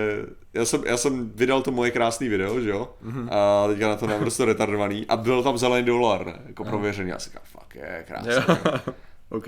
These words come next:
Speaker 1: Trvalo to asi, tyjo, třicet vteřin.
Speaker 2: Jo, jo, jo, jo.
Speaker 1: A pak to tam najelo. A já si říkám, „já se to nedá do tagu, nedá se to vůbec nikam, tyjo.“ Takže jsem napsal „pandemie“, to už to stačilo, tyjo.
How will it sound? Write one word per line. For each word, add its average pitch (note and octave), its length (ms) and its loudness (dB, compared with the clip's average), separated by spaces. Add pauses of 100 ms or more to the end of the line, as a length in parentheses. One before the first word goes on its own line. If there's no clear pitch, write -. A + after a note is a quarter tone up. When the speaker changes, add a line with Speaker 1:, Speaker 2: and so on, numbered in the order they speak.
Speaker 1:
Trvalo D3+ 280 8
to D3+ 120 8
asi, D3 280 6
tyjo, D#3 180 6
třicet D3+ 300 2
vteřin. A#2 360 4
Speaker 2:
Jo, B2 80 6
jo, A#2+ 400 8
jo, G#2 420 2
jo. G#2+ 80 -10 (580)
Speaker 1:
A - 60 -8
pak B2+ 160 2
to C3 120 -6
tam C#3 160 4
najelo. A#2 400 8
A A2 40 6
já A2+ 60 4
si C#3+ 120 0
říkám, C3 280 6 (240)
„já C3 60 -4
se C#3 80 2
to D#3+ 140 8
nedá A3 200 12
do E3+ 260 8
tagu, D3 380 6
nedá C3+ 220 4
se D3+ 120 -2
to F#3+ 100 2
vůbec G#3 300 4
nikam, D3+ 420 0
tyjo.“ A2 320 0
Takže C3 160 4
jsem D3+ 160 0
napsal C#3+ 240 2
„pandemie“, C3 600 4
to A2+ 160 0
už G#2+ 100 -2
to A2 120 -8
stačilo, G#2+ 440 -2
tyjo. G2+ 280 -10